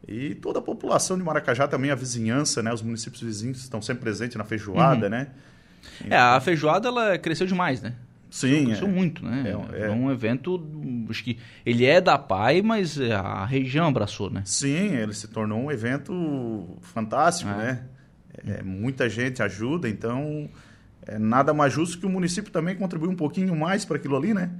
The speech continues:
Speaker 1: Já que tem tanta ação voluntária, né?
Speaker 2: Sim, fazer a parte dele também. <clears throat> Vereador Valmir Carradori, presidente da Câmara. Bom dia, Lucas, e a todos os seus ouvintes, em especial os maracajaenses. Um abraço ao amigo e vereador Alex. Meus parabéns ao vereador pela preocupação com a pai, uma associação importantíssima em nosso município.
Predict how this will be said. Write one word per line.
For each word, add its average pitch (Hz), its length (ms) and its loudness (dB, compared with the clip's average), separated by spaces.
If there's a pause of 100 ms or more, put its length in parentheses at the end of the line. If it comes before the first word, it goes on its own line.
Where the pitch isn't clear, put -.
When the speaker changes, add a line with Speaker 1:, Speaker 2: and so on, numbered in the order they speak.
(100)
Speaker 1:
Já 120 180 -10
que - 80 -14
tem 117 120 -2
tanta 123 300 -2
ação 131 540 -4
voluntária, 123 680 0
né? 120 200 -4
Speaker 2:
Sim, 117 260 0
fazer 98 260 -6
a 98 80 -2
parte 127 300 -2
dele 139 160 0
também. 131 320 2 (240)
<clears throat> - 240 -6
Vereador 139 260 6
Valmir 160 300 6
Carradori, 190 480 8
presidente 110 480 2
da 190 100 6
Câmara. 131 560 4
Bom 113 120 -2
dia, 123 120 2
Lucas, 147 300 2
e 120 60 0
a - 20 0
todos 123 240 0
os 123 80 2
seus - 20 2
ouvintes, 135 400 2
em 135 40 0
especial 120 420 0
os 117 60 -2
maracajaenses. 117 760 2
Um 135 60 2
abraço 120 400 2
ao 110 80 2
amigo 117 340 0
e 113 60 0
vereador 107 340 0
Alex. 165 440 4
Meus 123 180 0
parabéns 160 500 4
ao 156 80 4
vereador 139 480 2
pela 170 220 0
preocupação 151 600 0
com 196 100 -2
a 175 100 2
pai, 143 300 6
uma 110 180 2
associação 117 320 -4
importantíssima 147 720 0
em - 20 -2
nosso 156 220 -2
município. - 460 -2